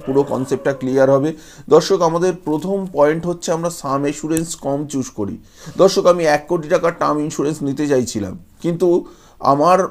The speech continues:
পকেট পারমিট করছে না বলে আমি পঞ্চাশ লাখ টাকা টার্ম ইন্স্যুরেন্স নিলাম। কিন্তু এই পঞ্চাশ লাখ টাকা আপনার অবর্তমানে আপনার স্ত্রী যদি পায়, এই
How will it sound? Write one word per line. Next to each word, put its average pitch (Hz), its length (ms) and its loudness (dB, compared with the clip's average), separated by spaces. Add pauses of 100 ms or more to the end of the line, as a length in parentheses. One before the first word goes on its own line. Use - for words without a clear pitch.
(160)
পকেট 196 340 -2
পারমিট 165 340 0
করছে 170 220 -4
না 156 80 -2
বলে 165 200 2
আমি 180 100 -4 (100)
পঞ্চাশ 139 360 -6
লাখ - 160 0
টাকা 147 160 -4
টার্ম 123 260 -2
ইন্স্যুরেন্স 120 480 -4
নিলাম। 92 260 -8 (460)
কিন্তু 165 200 -6
এই 185 100 0 (100)
পঞ্চাশ 143 440 -2 (100)
লাখ 180 240 0
টাকা 110 340 -2 (640)
আপনার 190 460 0 (260)
অবর্তমানে 151 680 2
আপনার 135 360 0
স্ত্রী - 320 -8
যদি 165 260 0 (140)
পায়, 104 300 -2 (140)
এই 151 120 -6